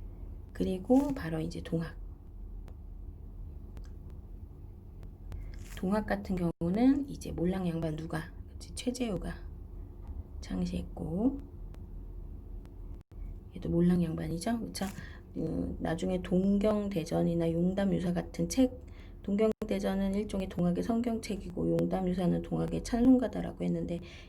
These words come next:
이런 책은 누가 썼다? 그쵸? 최재우 죽고 나서 최시영이 쓴 거예요. 그래서 최재우가 쓴 거 아니다, 잡아내줘야 되겠죠? 사상으로는 이제 인내천, 사람은 곧 하늘이다. 이게 평등 사상이죠, 그쵸? 그리고 후천개벽.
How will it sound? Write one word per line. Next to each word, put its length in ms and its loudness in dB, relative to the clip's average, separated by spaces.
이런 320 -2
책은 340 -2
누가 220 0
썼다? 480 2
그쵸? 260 -6
최재우 340 -2
죽고 300 0
나서 340 0
최시영이 500 2
쓴 200 -4
거예요. 220 -4
그래서 140 -6
최재우가 500 2
쓴 220 0
거 80 2
아니다, 520 4
잡아내줘야 540 0
되겠죠? 400 0
사상으로는 600 2
이제 180 0
인내천, 560 4
사람은 480 -2
곧 220 -4
하늘이다. 460 0
이게 220 2
평등 340 2
사상이죠, 500 -2
그쵸? 260 -6
그리고 340 0
후천개벽. 840 0